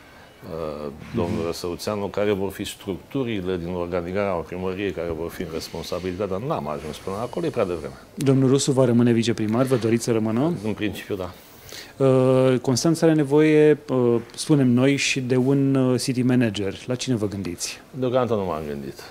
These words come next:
Speaker 1: Are nevoie, dar tot așa. City managerul trebuie gândit în contextul în care avem doi viceprimari, vedem ce responsabilități partajate dăm fiecăruia,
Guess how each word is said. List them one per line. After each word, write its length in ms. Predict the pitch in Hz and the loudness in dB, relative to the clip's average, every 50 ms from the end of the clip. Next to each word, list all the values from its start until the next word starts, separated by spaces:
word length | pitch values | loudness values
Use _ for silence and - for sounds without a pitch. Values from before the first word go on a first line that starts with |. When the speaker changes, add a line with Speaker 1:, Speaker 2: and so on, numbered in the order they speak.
| - - - - | -20 -20 -14 -4
Speaker 1:
Are 260 | - 113 107 95 90 85 82 | 0 0 2 2 0 -4 -6
nevoie, 320 | 85 90 90 104 120 123 | -8 -6 -2 0 0 2
dar 200 | 117 117 110 - - - - - | 2 2 0 0 -4 -14 -18 -2
tot 200 | - 156 151 - | 0 0 4 6
așa. 440 | 147 131 - - - - - - - - - - - - - - - - - - - - - - | 4 4 4 2 -4 -6 -8 -8 -12 -18 -20 -20 -20 -20 -20 -20 -20 -20 -20 -20 -20 -14 -8 -8
City 220 | 120 107 - 110 | -8 -4 -4 -2
managerul 540 | 107 113 113 123 127 110 107 123 120 123 113 | -2 -2 0 0 -2 -2 -2 -2 -2 -4 -4
trebuie 380 | - - 120 120 113 120 120 117 | -4 -6 -6 -4 -2 -2 -2 -2
gândit 560 | 110 104 110 107 101 95 98 120 127 123 - | -2 -2 -2 -4 -4 -4 -4 -4 -6 -4 -4
în 160 | 120 113 110 | -4 -4 -2
contextul 720 | 101 - 107 104 101 95 - 123 120 - - - 123 107 107 | -2 -2 -2 -2 -2 -2 -4 -6 -6 -6 -6 -6 -6 -4 -4
în 120 | 107 101 98 - - | -4 -6 -8 -6 -2
care 360 | 113 107 104 98 101 101 90 - | 0 0 2 2 0 -2 -2 0
avem 380 | 101 98 92 90 110 117 120 | 0 0 0 2 0 0 0
doi 160 | 107 104 110 110 | 0 -2 -2 -4
viceprimari, 920 | 110 113 101 - 117 101 - - 98 95 90 90 92 98 113 131 131 131 - - - - - - _ | -4 -6 -6 -6 -8 -8 -6 -8 -8 -6 -6 -4 -4 -4 -4 -4 -6 -8 -14 -20 -20 -20 -20 -20 _
vedem 580 | - 107 107 107 98 92 95 120 127 135 113 - - | -6 -2 -2 0 0 2 0 0 0 0 -2 -6 -10
ce 180 | - - 113 | -4 -4 -2
responsabilități 1200 | 107 110 101 - - - 104 104 95 - 101 101 95 90 95 90 95 92 - - 113 101 - - - - | 0 0 -2 -4 -4 -4 -4 -4 -2 -2 -2 -2 -2 -2 -4 -6 -6 -8 -4 -6 -6 -6 -6 -12 -6 -2
partajate 680 | 98 98 90 87 - 85 92 92 92 107 113 110 117 | -2 -2 -2 -2 -4 -4 -4 -2 -2 -2 -2 -2 -4
dăm 240 | 98 85 95 104 110 | -4 -2 -2 -2 -2
fiecăruia, 880 | 95 - - 113 110 104 - - 107 95 85 87 85 85 95 110 127 | -4 -6 -4 -4 -4 -4 -4 -4 -4 -4 -4 -4 -4 -4 -4 -4 -6